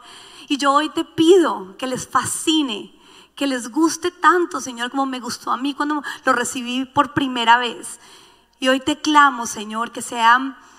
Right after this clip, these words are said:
una mañana llena, Señor, de crecimiento para tus hijos, para tu pueblo.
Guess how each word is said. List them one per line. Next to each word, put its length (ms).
una 220
mañana 760
llena, 380
Señor, 340
de 140
crecimiento 880
para 220
tus 340
hijos, 400
para 220
tu 140
pueblo. 640